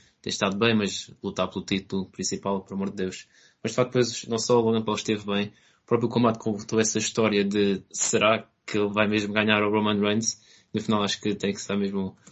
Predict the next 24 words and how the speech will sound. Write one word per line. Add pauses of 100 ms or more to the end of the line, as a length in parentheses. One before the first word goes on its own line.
(140)
todo
o
mérito
a
Logan
Paul,
uma
pessoa
que,
atenção,
tem
elogiado
bastante,
mas (200)
que
eu
não,
não
gostava
particularmente
daquilo
que
ele
faz